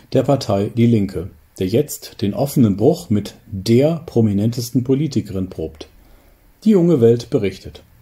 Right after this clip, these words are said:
Am Samstag, den zehnten Juni, forderte der linke Parteivorstand Sarah Wagenknecht auf, ihr Bundestagsmandat zurückzugeben und verkündete: „Die Zukunft der Linken ist eine Zukunft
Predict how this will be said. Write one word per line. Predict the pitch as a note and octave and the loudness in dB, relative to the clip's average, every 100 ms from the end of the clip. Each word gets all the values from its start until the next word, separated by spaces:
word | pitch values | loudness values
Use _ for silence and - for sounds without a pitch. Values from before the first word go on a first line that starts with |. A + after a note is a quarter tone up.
| _ - - _ - - - - - | _ -20 -20 _ -20 -20 -20 -20 -10
Am | A#2 A2+ | 0 2
Samstag, | G#2+ F3 F#3+ F3+ F3 | 4 0 0 -2 0
den | B2+ | -2
zehnten | A#2+ C#3 - C3 | 0 0 0 0
Juni, | A2+ C#3 F#3+ G3+ | 0 2 2 2
forderte | G3 - B2+ C#3 A#2 C3+ | 2 0 2 2 0 -2
der | C3 G2+ | 0 0
linke | G2 C#3 D#3+ C#3 | 0 0 0 -2
Parteivorstand | A#2 A2 A#2+ C#3 C3+ B2 - A#2+ A#2 - | -2 -2 -2 -2 -4 -4 0 2 2 -4
Sarah | G2 G2 A#2 F#2 | -6 0 2 2
Wagenknecht | F#2+ D3+ D#3 A2+ G#2 - | 0 0 0 -2 -4 -8
auf, | F#2 A#2 E3 - - - - - - | -4 -4 -4 -8 -20 -20 -20 -12 -4
ihr | A2 | 0
Bundestagsmandat | C3 F#3 E3+ D#3 C#3+ - C3 A2+ A#2+ | 2 2 2 0 -2 0 2 2 0
zurückzugeben | - C3 B2+ - G#2+ F#2 G#2 C#3+ | 0 -2 -2 -2 -4 -2 0 -2
und | - A2+ | -2 -4
verkündete: | G2+ - G#2+ B2 A#2+ G3 - - - - - - - - | -6 -2 0 2 2 0 -2 -12 -20 -20 -20 -20 -16 -4
„Die | A2+ | -4
Zukunft | - E3+ F3 F3+ F3+ - | 0 0 2 0 0 0
der | |
Linken | G#2+ B2 F#3 - F3+ E3+ | 2 2 0 -2 -2 -2
ist | A#2 | -2
eine | A#2 A#2+ | 0 0
Zukunft | A#2 D3+ D#3 D#3+ D3+ D3 - | 0 0 0 0 0 -2 -10